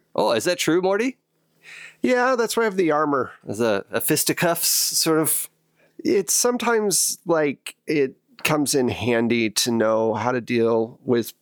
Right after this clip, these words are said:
Speaker 2: especially people get very upset about crossing over, and
Speaker 1: Oh, yeah.
Speaker 2: I get attacked, so I have to defend myself.
Speaker 1: <laughs> From ghosts.
Speaker 2: For, yeah.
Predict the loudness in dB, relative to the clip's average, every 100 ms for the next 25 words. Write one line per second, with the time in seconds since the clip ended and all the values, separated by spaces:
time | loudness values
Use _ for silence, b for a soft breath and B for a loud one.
0 | -4 -2 0 0 0 0 0 -2 -2 -4
1 | 0 -2 0 -2 0 0 2 0 0 0
2 | 0 0 0 -2 -4 -4 -2 0 0 0
3 | 0 0 2 2 0 -2 -2 0 -2 -6
4 | -4 -2 0 -2 -2 -2 -2 0 0 -2
5 | -4 -10 -8 -4 -2 0 0 -4 -8 -8
6 | -2 0 0 0 -2 0 0 -2 -4 -4
7 | -2 -2 0 -2 0 -2 -2 -2 -2 0
8 | 0